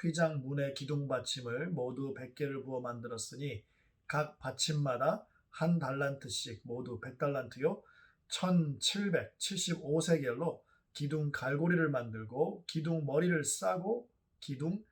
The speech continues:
가름대를 만들었으며, 들인 놋은 칠십 달란트와 이천사백 세겔이라. 이것으로 회막문 기둥 받침과 놋제단과 놋그물과 제단의 모든 기구를 만들었으며,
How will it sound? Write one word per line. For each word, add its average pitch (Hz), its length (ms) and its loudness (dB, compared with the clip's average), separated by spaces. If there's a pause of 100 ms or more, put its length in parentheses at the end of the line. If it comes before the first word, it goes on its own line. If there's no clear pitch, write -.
(200)
가름대를 139 580 -2
만들었으며, 127 920 -2 (880)
들인 175 340 4
놋은 156 520 4
칠십 185 380 -2
달란트와 131 800 0
이천사백 143 1000 -2
세겔이라. 139 540 -6 (840)
이것으로 208 460 6
회막문 185 640 8
기둥 160 360 2
받침과 135 840 0
놋제단과 135 1080 -2
놋그물과 151 760 -2 (320)
제단의 135 420 0
모든 143 420 0
기구를 147 420 0
만들었으며, 113 760 -2